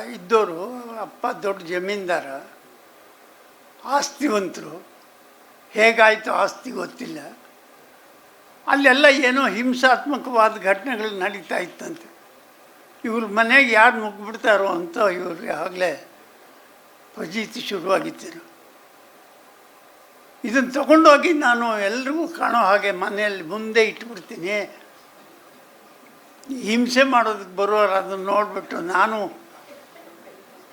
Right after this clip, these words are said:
ಇವ್ರ ಪರವಾಗಿರೋಳು ಅಂತ ತಿಳ್ಕೊಂಡು ನನಗೇನು ತೊಂದರೆ ಕೊಡದೆ ಹೋಗ್ಬೋದು, ಕೊಟ್ಬಿಡು, ಮೂರು ವಾಲ್ಯೂಮ್ ಅಂತೂ ಇಟ್ಕೋತೀನಿ." "ನನ್ನ ಹತ್ರ ಮೂರು ಇಲ್ಲಮ್ಮ, ಎರಡೇ ಇರೋದು" ಅಂತ. ಅವ್ರ ಮನೆಗೆ ಯಾರಾದರೂ ನುಗ್ಗಿ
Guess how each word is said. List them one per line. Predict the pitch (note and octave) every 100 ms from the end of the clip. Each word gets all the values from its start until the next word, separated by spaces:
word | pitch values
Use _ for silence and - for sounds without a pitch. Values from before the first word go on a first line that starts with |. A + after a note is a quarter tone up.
| G#3+
ಇವ್ರ | G#3 G3
ಪರವಾಗಿರೋಳು | - F3 G#3+ A3 G#3+ G#3 G3+ G3+ F#3
ಅಂತ | F#3+ E3
ತಿಳ್ಕೊಂಡು | G3 F3+ - F#3+ F#3+
ನನಗೇನು | E3+ E3+ D#3+ F#3+ F#3
ತೊಂದರೆ | - A3 G#3 G#3
ಕೊಡದೆ | F#3+ - F3
ಹೋಗ್ಬೋದು, | D#3 F#3 E3+ F3+ E3+ F#3 - - - - - - - - - _ - -
ಕೊಟ್ಬಿಡು, | D4+ - C4 B3+ A#3
ಮೂರು | F3+ G#3 G#3 G#3+
ವಾಲ್ಯೂಮ್ | G3+ G3+ G#3 G3
ಅಂತೂ | G3 -
ಇಟ್ಕೋತೀನಿ." | F#3+ E3+ - - A#3+ A3 F#3+ - A3+
"ನನ್ನ | G#3 B3
ಹತ್ರ | G3 A3+
ಮೂರು | F#3+ A#3 G#3+
ಇಲ್ಲಮ್ಮ, | G#3+ G#3+ G#3+ G#3
ಎರಡೇ | G3 F3 G3+ G3
ಇರೋದು" | F3+ E3 E3+ D#3
ಅಂತ. | D#3 - - - - - - - - - -
ಅವ್ರ | A#3+ B3+
ಮನೆಗೆ | A#3+ G3+ A3 A3
ಯಾರಾದರೂ | G#3 G#3 G#3 G3 G#3
ನುಗ್ಗಿ | F#3+ G3 D#3+ G3+ G#3 -